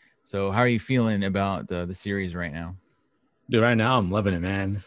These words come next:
Speaker 2: It's
Speaker 1: Yeah.
Speaker 2: like, for me, the, the Halloween one, I love that one too, just because, uh, they took the Halloween aspect and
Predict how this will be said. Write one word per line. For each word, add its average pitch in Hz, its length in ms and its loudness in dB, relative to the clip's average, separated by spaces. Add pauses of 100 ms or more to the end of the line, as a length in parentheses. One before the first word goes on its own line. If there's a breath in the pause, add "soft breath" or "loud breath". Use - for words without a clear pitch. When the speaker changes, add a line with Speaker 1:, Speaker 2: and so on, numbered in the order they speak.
(200)
Speaker 2:
It's - 380 -10
Speaker 1:
Yeah. 101 220 -4 (680 soft breath)
Speaker 2:
like, 131 240 6
for 127 120 4
me, 131 400 6 (200)
the, 101 680 0
the 113 100 4
Halloween 127 460 8
one, 156 200 8
I 110 100 4
love 120 200 4
that 120 120 2
one 123 180 2
too, 131 400 0
just 113 180 -2
because, 101 540 0 (560)
uh, 85 240 -6
they 101 180 -4
took 110 300 -4 (260)
the - 100 0
Halloween 101 640 -2
aspect 110 680 -4
and 98 500 -6